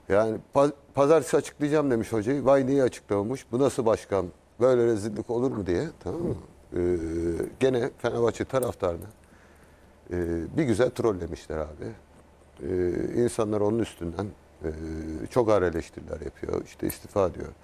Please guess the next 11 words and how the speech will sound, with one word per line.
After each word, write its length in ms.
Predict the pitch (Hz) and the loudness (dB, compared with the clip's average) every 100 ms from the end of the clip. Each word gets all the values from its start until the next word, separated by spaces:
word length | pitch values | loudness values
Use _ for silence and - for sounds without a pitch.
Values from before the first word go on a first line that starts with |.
| - - - - - - - | -20 -20 -20 -20 -20 -6 0
Yani 280 | 113 123 110 | 4 4 2
şu 380 | - - 143 | -4 0 6
realiteyi, 480 | 139 131 113 143 131 - 76 | 6 6 4 2 0 -4 -2
e, 120 | 107 | 2
görmemiz 480 | 101 113 131 139 113 | 6 4 2 -2 2
lazım. 300 | 92 78 76 - - - _ _ - - | 2 0 -10 -16 -20 -20 _ _ -20 -6
Hepimiz 460 | 117 120 117 113 - - - 95 | 0 2 0 -2 -12 -20 -8 -2
bu 120 | 104 | 2
dönemleri 420 | 113 110 110 101 | 4 2 -2 -2
çokça 300 | - 110 107 | -2 -2 -2
yaşadık. 280 | 85 82 | 0 -4